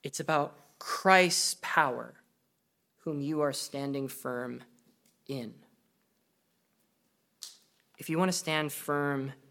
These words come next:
in the Lord, it's not just based on your powers of observation.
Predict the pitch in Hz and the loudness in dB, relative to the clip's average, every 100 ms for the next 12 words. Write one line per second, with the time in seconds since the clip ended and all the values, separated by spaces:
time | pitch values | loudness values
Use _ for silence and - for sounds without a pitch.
0 | _ - 147 139 131 131 110 - - _ | _ -8 -4 -4 -4 -4 -6 -10 -20 _
1 | _ _ _ _ _ _ _ _ _ _ | _ _ _ _ _ _ _ _ _ _
2 | - 147 156 165 175 - 156 151 143 143 | -10 -4 2 2 0 -4 -4 -4 -4 -4
3 | 143 143 135 139 139 - 139 117 - 120 | -4 -4 -4 -4 -4 -6 -8 -6 -6 -10
4 | 120 | -18